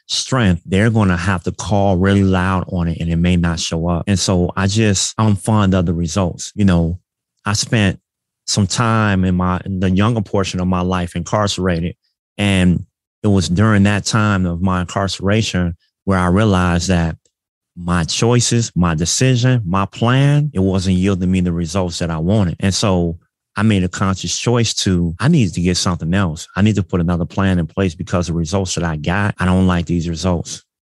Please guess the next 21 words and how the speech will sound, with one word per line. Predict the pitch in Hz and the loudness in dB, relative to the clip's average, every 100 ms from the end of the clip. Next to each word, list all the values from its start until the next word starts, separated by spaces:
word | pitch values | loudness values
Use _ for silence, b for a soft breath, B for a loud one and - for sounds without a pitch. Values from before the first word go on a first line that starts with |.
| _ | _
I | 90 | 0
want | 92 80 | 2 2
different | 95 - 82 | 0 -2 -4
results. | 85 90 82 - - | -2 0 -2 -2 -2
And | |
so | 90 95 92 80 - | 0 2 0 0 0
I | 101 | 0
just | 107 92 | 2 2
reverse | 101 107 107 - | 2 2 0 0
engineered | 117 95 90 107 131 95 - _ _ _ - | -2 0 2 4 4 2 -2 _ _ _ -4
my | 92 90 | 0 0
experience. | - _ - 117 101 85 - | -4 _ -2 2 2 0 -2
I | 92 | -4
just | 90 87 | -4 -4
looked | 95 85 | -4 -2
at, | 90 82 | -2 -2
okay, | 95 95 | -2 0
I'm | 107 | 2
incarcerated. | 104 95 90 - 92 85 - | 2 0 -2 -4 -4 -4 -4
I'm | 107 | 0
incarcerated. | 101 95 92 - 82 80 | 0 0 -2 -2 -4 -4